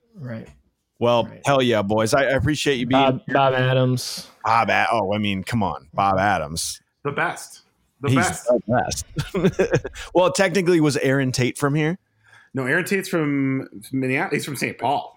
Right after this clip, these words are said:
Speaker 2: But didn't they live in Des Moines for a while?
Speaker 3: No, the singer from,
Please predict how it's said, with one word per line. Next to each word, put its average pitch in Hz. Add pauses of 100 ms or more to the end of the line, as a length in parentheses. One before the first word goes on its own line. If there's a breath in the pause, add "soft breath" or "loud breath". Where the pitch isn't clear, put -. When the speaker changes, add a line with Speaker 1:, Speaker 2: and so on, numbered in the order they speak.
(120)
Speaker 2:
But 143
didn't 220
they 208
live 139
in 147
Des 151
Moines 147
for 151
a 147
while? 147
Speaker 3:
No, 156
the 131
singer 214 (280)
from, 160